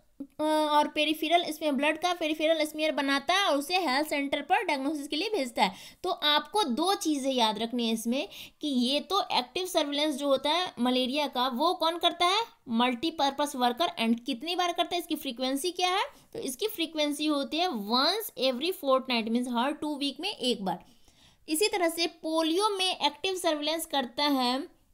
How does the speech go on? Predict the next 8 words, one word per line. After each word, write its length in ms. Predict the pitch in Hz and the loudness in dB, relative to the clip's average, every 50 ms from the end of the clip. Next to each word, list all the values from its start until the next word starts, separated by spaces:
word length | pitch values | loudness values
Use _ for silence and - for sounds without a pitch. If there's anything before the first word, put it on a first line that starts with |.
| _ _ _ 240 | _ _ _ -4
एसएमडी। 640 | 254 269 269 320 330 330 330 302 240 277 277 247 | -4 -2 0 0 0 0 0 -2 0 0 0 0
एसएमडी 500 | - 170 262 254 - 320 330 330 302 330 | -2 -2 -4 -2 -2 -4 -4 -2 -4 -4
मीन्स 220 | 320 320 320 302 330 | -2 -2 -4 -2 -4
हो 80 | 294 | -2
गया 180 | 262 311 330 359 | 0 2 0 0
सर्विलेंस 680 | 339 - 311 269 269 262 269 277 294 320 370 359 - 302 | 2 2 2 2 2 2 0 0 0 0 0 -2 -4 -4
मेडिकल 600 | 277 269 269 262 262 262 247 233 339 359 370 - - - | 0 2 2 4 4 2 0 0 -2 -2 -2 -2 0 2
ऑफिसर। 580 | 233 247 247 - 285 269 254 - 254 202 165 | 2 2 2 2 0 0 0 0 0 0 0